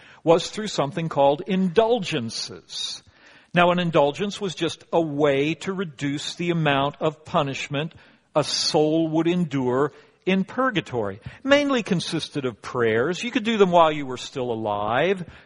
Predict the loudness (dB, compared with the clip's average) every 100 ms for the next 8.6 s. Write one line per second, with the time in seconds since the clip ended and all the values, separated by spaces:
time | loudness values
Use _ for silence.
0 | _ -2 2 4 4 0 -2 0 0 2
1 | -2 -2 -2 -2 -4 -4 -2 -4 -4 -6
2 | -6 -2 0 -2 -6 -8 -6 -6 -6 -10
3 | -6 -4 -4 -6 -4 -2 -2 -6 -6 -4
4 | -2 -2 -4 _ _ _ _ _ _ _
5 | -20 -20 2 4 4 2 4 4 0 -2
6 | 0 0 -4 -12 _ _ _ _ -8 -6
7 | -4 -6 -8 -2 -2 2 4 4 2 -2
8 | -6 -8 -8 -6 -6 -10